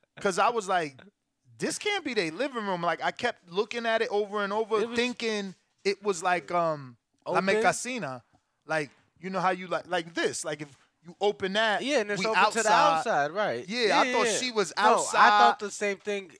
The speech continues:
Speaker 1: at first, but
Speaker 2: Bro, she's literally frying in the living room.
Speaker 1: Oh, yeah.
Speaker 2: With no ventilation.
Speaker 1: No, and let me tell you, I don't care how many windows you have open, that house is gonna stink.
Speaker 2: For, of course.
Speaker 1: Like, it's
Speaker 2: So
Speaker 1: gonna
Speaker 2: for
Speaker 1: stink.
Speaker 2: people that don't know what we talking about, if you ever went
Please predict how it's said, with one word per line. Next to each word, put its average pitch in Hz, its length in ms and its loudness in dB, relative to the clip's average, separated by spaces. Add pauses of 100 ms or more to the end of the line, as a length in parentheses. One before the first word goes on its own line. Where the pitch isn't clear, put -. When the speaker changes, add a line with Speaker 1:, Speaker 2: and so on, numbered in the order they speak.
Speaker 1:
at 151 240 -2
first, 127 380 -4
but 120 260 -6
Speaker 2:
Bro, 226 220 -2
she's 190 320 -8
literally 233 420 -6
frying 214 760 -2 (100)
in 220 260 -4
the 185 100 -4
living 196 500 -4
room. 143 140 -10
Speaker 1:
Oh, 196 100 -6
yeah. 107 280 -8 (280)
Speaker 2:
With 175 200 -4
no 208 300 -4
ventilation. 202 540 0
Speaker 1:
No, 214 140 2
and 202 160 2
let 226 100 -2
me 262 100 -10
tell 233 220 -2
you, 196 140 -4
I 160 100 2
don't 269 160 -6
care 208 280 -4
how 175 120 -4
many 208 200 -14
windows 190 440 -10
you 175 140 -10
have 165 220 -2
open, 175 680 -10
that 180 180 0
house 190 320 -4
is 127 100 -20
gonna 127 220 -18
stink. 110 520 -14
Speaker 2:
For, 208 220 -4
of - 140 -10
course. 302 480 -4
Speaker 1:
Like, 135 280 -2
it's 190 180 -10
Speaker 2:
So 247 80 -6
Speaker 1:
gonna 233 120 2
Speaker 2:
for 233 140 -2
Speaker 1:
stink. 214 100 -4
Speaker 2:
people 277 220 -4
that 262 100 -6
don't 247 140 -2
know 240 100 -4
what 226 140 -2
we 220 100 -10
talking 226 320 -6
about, 220 260 0
if 180 140 -2
you 208 80 -6
ever 220 160 -4
went 214 300 -6